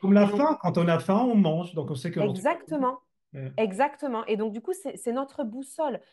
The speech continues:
Speaker 2: Donc,
Speaker 1: Ouais.
Speaker 2: quand on apprend à s'y connecter, le, plus on le fait,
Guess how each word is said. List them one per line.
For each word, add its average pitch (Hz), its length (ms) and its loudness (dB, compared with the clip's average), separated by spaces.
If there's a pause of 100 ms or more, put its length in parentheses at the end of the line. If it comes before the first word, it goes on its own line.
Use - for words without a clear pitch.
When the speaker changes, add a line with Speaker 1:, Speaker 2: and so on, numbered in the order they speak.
Speaker 2:
Donc, 214 160 -6
Speaker 1:
Ouais. - 100 -10
Speaker 2:
quand 330 240 -8
on 311 120 -6
apprend 277 420 -4 (260)
à 202 80 -2
s'y 196 240 -12
connecter, 302 680 -2 (300)
le, 202 240 -4 (680)
plus 359 220 0
on 370 100 2
le 294 120 2
fait, 285 260 -4